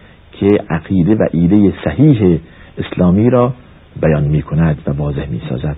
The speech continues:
خب احتیاج به خرج داره. شما پول خود را در این رابطه خرج کنید، می‌شید مجاهد. بعد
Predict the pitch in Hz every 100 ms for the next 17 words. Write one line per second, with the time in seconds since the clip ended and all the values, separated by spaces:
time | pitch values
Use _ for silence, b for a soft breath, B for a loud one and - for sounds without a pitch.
0 | - - - - 82 73 67 - 73 73
1 | - - - - - - - - _ -
2 | 147 160 - - 143 143 127 127 107 90
3 | 104 98 90 85 - 98 104 - 104 98
4 | 82 78 87 - B B B - 73 73
5 | 71 82 78 - - - _ - - B
6 | B B B B B B - - 127 107
7 | 104